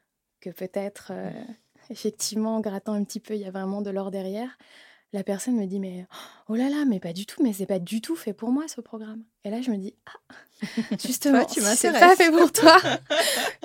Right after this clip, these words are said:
Speaker 1: tu
Speaker 2: C'est que ça l'est
Speaker 1: m'intéresses. »
Speaker 2: définitivement.
Speaker 1: Oui, alors que c'est, voilà, c'est vrai qu'il y a, euh, d'autres profils ou d'autres personnes qui... Euh, qui nous sursollicitent. Et bon, en général, c'est, c'est, c'est encore une fois, euh,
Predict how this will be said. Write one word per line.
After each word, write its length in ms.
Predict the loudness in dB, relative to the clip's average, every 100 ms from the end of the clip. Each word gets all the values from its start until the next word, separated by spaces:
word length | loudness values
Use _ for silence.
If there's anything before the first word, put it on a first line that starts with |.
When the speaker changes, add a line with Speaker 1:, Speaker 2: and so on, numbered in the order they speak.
| -6
Speaker 1:
tu 180 | 2 4
Speaker 2:
C'est 160 | 4
que 60 | 4
ça 100 | 6
l'est 120 | 6
Speaker 1:
m'intéresses. » 220 | 6 2
Speaker 2:
définitivement. 680 | 2 0 0 0 0 0 -2
Speaker 1:
Oui, 300 | 4 6 8
alors 240 | 6 4 2
que 40 |
c'est, 60 | 0
voilà, 260 | 4 2 2
c'est 140 | -4
vrai 180 | -4 -4
qu'il 120 | -6 -12 -10
y 140 | -8
a, 40 |
euh, 480 | -6 -8 -8 -10 -12
d'autres 460 | -12 -12 -12 -12 -16
profils 440 | -14 -12 -10 -10 -8
ou 60 |
d'autres 200 | -8 -10
personnes 580 | -10 -12 -8 -8 -8 -10
qui... 340 | -14 -14 -12
Euh, 120 | -12 -16 -18 -18 -18 _ _ -16
qui 160 | -6 -4
nous 140 | -2
sursollicitent. 920 | -4 -6 -6 -6 -6 -6 -4 -6 -6
Et 280 | -10 -10 -12 -18 -20 _ _ -12
bon, 140 | -8
en 40 | -6
général, 460 | -6 -4 -4 -4
c'est, 200 | -6 -8 -8 -8
c'est, 360 | -6 -4 -4 -8 _ _ _ _ _ _ _ -20 -20
c'est 120 | -12
encore 240 | -4 -2
une 120 | -2 -4
fois, 420 | -4 -4 -4 -6
euh, 180 | -10